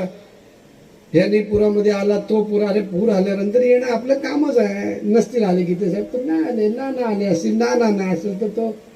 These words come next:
चांदे आला असेल, चांदे नाही तर गायकवाड, गायकवाड नाही तर पप्पू शेठ. काय काम झालं कोणी ते बघायला पाहिजे.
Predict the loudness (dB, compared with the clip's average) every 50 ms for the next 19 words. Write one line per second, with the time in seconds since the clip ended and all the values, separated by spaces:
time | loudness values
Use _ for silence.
0 | -12 -8 -6 -4 -2 0 2 4 4 4 4 2 0 0 0 -2 -2 -2 -2 -4
1 | -2 0 2 2 2 2 2 0 0 0 2 2 4 4 4 2 2 2 2 2
2 | 2 2 2 0 2 2 2 2 2 0 0 2 2 2 2 2 0 0 0 0
3 | 0 0 0 -2 -4 -2 0 0 0 0 0 0 2 2 4 4 4 4 4 4
4 | 2 2 0 0 0 2 4 4 4 4 4 4 0 2 2 2 2 0 0 -2
5 | -2 -2 -4 -6